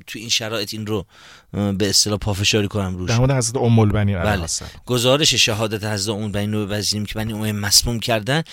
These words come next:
Speaker 1: این نشون می‌ده که این به اصطلاح حرکت و این کاری که می‌کرده ضربه سنگین بنی امیه بوده. گفتن: "دیگه بیش از این ادامهش ندیم."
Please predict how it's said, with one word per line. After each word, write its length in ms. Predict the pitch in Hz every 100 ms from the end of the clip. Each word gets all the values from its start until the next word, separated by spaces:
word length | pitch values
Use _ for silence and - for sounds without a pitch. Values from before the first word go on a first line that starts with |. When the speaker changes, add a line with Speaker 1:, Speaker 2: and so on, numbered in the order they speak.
| - -
Speaker 1:
این 220 | 170 196
نشون 300 | 156 - 180
می‌ده 180 | 185 180
که 180 | 214 220
این 320 | 202 214 208 170
به 160 | 151
اصطلاح 540 | 135 - 123 123 107 - - - - -
حرکت 840 | - 120 131 - 139 170 - - - - 113
و 20 |
این 220 | 113 120
کاری 380 | 107 - 120 120
که 120 | 117
می‌کرده 520 | 113 104 113 107 170
ضربه 360 | 170 131 120 175
سنگین 640 | - - 123 120 170 220
بنی 200 | 202 165
امیه 260 | 120 101 95
بوده. 240 | 85 80 - _ _ _ - - -
گفتن: 200 | - 165
"دیگه 160 | 170 180
بیش 180 | 165 143
از 100 | 135
این 80 | 170
ادامهش 340 | 151 160 -
ندیم." 260 | 180 120